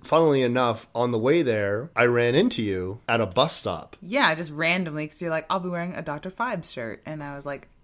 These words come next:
Speaker 2: "There's a guy with a Doctor Phibes shirt." And you're like, "There's a girl with a P S O P shirt."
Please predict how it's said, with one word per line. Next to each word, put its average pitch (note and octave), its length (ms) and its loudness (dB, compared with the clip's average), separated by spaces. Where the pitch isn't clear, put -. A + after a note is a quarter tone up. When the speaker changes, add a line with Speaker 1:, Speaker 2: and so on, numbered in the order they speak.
Speaker 2:
"There's C#3 180 -10
a C3+ 80 -6
guy C3 240 -4
with C3 120 -8
a C3+ 60 -6
Doctor C3 320 -6
Phibes C3 360 -8
shirt." B2+ 320 -8
And D3 80 -10
you're C#3 100 -10
like, B2 280 -8
"There's A#2+ 220 -10
a A2+ 60 -12
girl A#2+ 300 -10
with C3 100 -14
a D3+ 140 -12
P C4 120 -4
S A#3 120 -6
O B3 60 -8
P C#4+ 240 -2
shirt." C#4 400 0